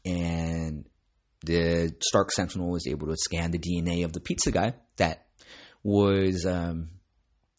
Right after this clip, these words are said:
was told, uh, uh, that he is a mutant. So anyways, I'm sorry, the, the Stark Sentinel does his scan, uh, checks his D N A, does not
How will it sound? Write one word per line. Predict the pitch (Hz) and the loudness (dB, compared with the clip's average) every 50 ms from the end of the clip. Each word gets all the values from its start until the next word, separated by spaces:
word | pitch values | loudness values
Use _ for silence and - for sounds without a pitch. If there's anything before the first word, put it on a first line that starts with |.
| _ _ _ _ 92 | _ _ _ _ 0
was | 101 92 - - | 2 2 2 2
told, | - 101 101 92 92 92 92 - - - - - - - _ _ _ 92 | 4 4 4 6 4 2 0 -4 -12 -18 -18 -18 -20 -20 _ _ _ -4
uh, | |
uh, | 90 90 87 82 - - - 87 80 78 78 - - _ | -2 0 0 0 -2 -2 -4 -2 -2 -2 -4 -6 -6 _
that | - 90 - - - | 0 0 0 0 0
he | 113 131 131 131 | 4 6 8 8
is | 107 98 | 8 6
a | 104 | 2
mutant. | 98 87 80 - - - _ _ _ | 0 -2 -4 -6 -10 -14 _ _ _
So | - 110 123 | 0 2 2
anyways, | 120 92 76 - - | 2 2 0 -2 -2
I'm | 101 87 | -2 -2
sorry, | - 78 78 87 | -2 -2 -2 -2
the, | 82 85 92 92 90 | -4 -2 -2 -2 -2
the | 87 98 | -2 -2
Stark | 92 - 113 107 - | 0 0 0 0 0
Sentinel | - 117 - 101 101 101 101 98 95 92 90 | -2 -2 -2 0 0 0 2 2 0 0 -2
does | - - 98 92 87 92 | -2 -2 0 0 0 0
his | 92 90 | -2 -2
scan, | - - 120 113 113 127 131 139 - - - | 0 2 2 4 4 2 0 -2 -6 -10 -8
uh, | 69 71 67 - | -8 -8 -6 -4
checks | - 98 - - - | -2 -2 -2 0 0
his | 87 85 | -2 -2
D | - - 90 85 | -2 -2 -2 0
N | 87 | 2
A, | 98 117 135 143 - - - - 67 65 - _ - | 2 0 0 -2 -6 -12 -14 -14 -14 -14 -16 _ 0
does | 87 82 78 80 | 0 0 0 0
not | 90 90 85 - | 0 -2 -2 -4